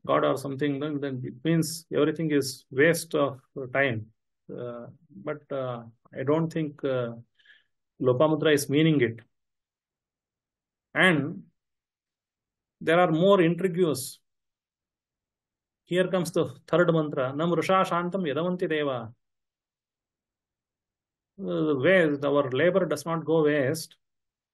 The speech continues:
because gods will help us. That is okay. But again, what these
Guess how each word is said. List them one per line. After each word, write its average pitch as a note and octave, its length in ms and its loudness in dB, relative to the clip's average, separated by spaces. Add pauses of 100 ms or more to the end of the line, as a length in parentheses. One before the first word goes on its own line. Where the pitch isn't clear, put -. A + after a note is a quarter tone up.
(160)
because D#3 460 -4
gods D#3+ 420 2
will C#3+ 140 0
help C#3+ 260 0
us. D#3 260 -4 (120)
That C#3 140 -2
is D3+ 140 0
okay. B2+ 340 2 (1040)
But F#3+ 280 2 (240)
again, D3+ 500 4
what D#3+ 380 2
these G3 500 0